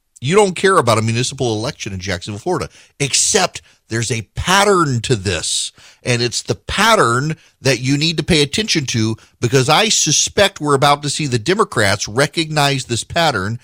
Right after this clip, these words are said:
and try to use it against us. We need to discuss this when we come back, what this particular pattern is, uh, that they deployed in Jacksonville, Florida. Uh, you're gonna see it nationwide,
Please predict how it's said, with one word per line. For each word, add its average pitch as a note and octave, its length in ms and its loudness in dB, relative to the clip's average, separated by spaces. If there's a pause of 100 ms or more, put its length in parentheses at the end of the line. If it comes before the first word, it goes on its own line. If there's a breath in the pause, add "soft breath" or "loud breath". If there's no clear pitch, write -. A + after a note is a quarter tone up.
(220 soft breath)
and G#2 120 -6
try B2 200 0
to A2+ 80 0
use E3 480 0
it F3 200 2
against C3+ 560 -2
us. G#2 460 0
We B2+ 220 -4
need F3+ 220 -6
to A3+ 100 -2
discuss - 640 -4
this G2+ 400 -4 (320 soft breath)
when D3 220 0
we D#3+ 120 2
come D3+ 260 2
back, D3+ 280 0
what C3 160 0
this C3+ 100 -4
particular B2+ 460 -6
pattern A#2+ 400 -4
is, G#2+ 400 -6 (320 soft breath)
uh, G#2 80 -2
that G#2 160 -2
they A2+ 100 -4
deployed C3 380 -4
in A2+ 100 -4
Jacksonville, A2 560 -2
Florida. G2 560 -2
Uh, F#2+ 300 -4
you're G2 160 -8
gonna G#2+ 120 -6
see C3 280 -6
it - 180 -6
nationwide, G2+ 800 -4